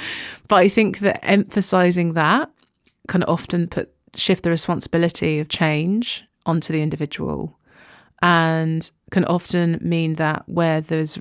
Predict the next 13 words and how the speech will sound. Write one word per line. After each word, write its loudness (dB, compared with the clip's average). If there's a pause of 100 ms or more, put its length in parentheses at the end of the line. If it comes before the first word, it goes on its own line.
(140)
the -6
real 2
sort -4
of -6
systemic -2
issues, 0 (580)
they're 4
not 2
really 0
being -2
addressed, -6
which -4
is -2